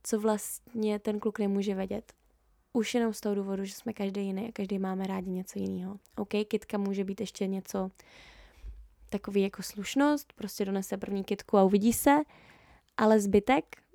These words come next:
zbytek je prostě na nějakých jako vašich preferencích. Takže holky,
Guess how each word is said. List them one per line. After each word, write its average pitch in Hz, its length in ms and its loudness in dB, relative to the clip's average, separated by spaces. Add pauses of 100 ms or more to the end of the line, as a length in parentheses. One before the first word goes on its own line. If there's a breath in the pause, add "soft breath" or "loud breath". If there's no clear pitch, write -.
zbytek 233 360 2
je 233 60 2
prostě 226 600 -2 (320)
na 208 840 2 (160)
nějakých 214 440 0
jako 214 200 0
vašich 208 340 -2
preferencích. - 800 -4 (1040)
Takže 196 600 -2 (1500 loud breath)
holky, 233 520 0